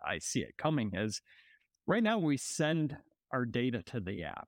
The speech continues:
right? If I'm a user of Salesforce dot com or Workday or whatever the, the SaaS app is, you go there, you type in your data, you're sending your data to the app. And, uh, you know, this transition will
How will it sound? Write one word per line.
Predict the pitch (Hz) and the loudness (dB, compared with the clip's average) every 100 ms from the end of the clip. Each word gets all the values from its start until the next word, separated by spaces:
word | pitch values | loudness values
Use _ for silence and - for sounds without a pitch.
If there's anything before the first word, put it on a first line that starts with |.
| - | -2
right? | 87 117 76 | 0 2 0
If | 69 113 | -4 0
I'm | 151 151 151 | 0 2 2
a | |
user | 131 127 131 135 120 | 4 4 2 2 2
of | 113 113 | 2 0
Salesforce | - 131 120 - 78 71 - | -2 -2 -2 -4 -8 -8 -8
dot | 82 - | -10 -4
com | 160 143 135 127 123 113 | 0 2 2 0 0 -2
or | 78 73 78 76 | -4 -8 -10 -6
Workday | 120 151 - 139 120 120 120 | -2 -2 -2 -2 -2 -2 -2
or | 113 90 | -2 -4
whatever | - 117 127 117 | -4 -2 0 0
the, | 92 78 69 123 | -2 -2 -6 -12
the | 107 | -12
SaaS | - - 90 - | -4 -2 0 -2
app | 98 87 - | -2 -2 -2
is, | 82 104 - _ _ _ _ - | -4 -4 -6 _ _ _ _ -6
you | - 143 | 0 2
go | 135 127 | 2 0
there, | 117 110 113 113 120 _ | 2 0 2 -2 -6 _
you | - - | -6 -6
type | - 143 139 | -2 -2 0
in | 127 123 | 0 0
your | 101 | -2
data, | 78 82 80 80 | -4 -4 -4 -4
you're | 82 76 | -6 -6
sending | - 110 113 107 | -2 0 0 -2
your | 92 92 | -4 -4
data | 90 87 82 80 | -2 -2 -4 -6
to | - 82 | -6 -6
the | - - | -4 -6
app. | 78 - _ _ _ _ _ - | -6 -10 _ _ _ _ _ -4
And, | - 117 120 117 113 | 0 2 2 2 2
uh, | 107 107 95 82 76 | 2 0 -2 -4 -2
you | 131 | 2
know, | 107 82 - - | 2 0 -6 -12
this | - 139 147 | -2 0 0
transition | - 160 147 135 190 - 156 139 135 | 0 0 2 2 0 2 0 2 2
will | 123 | 0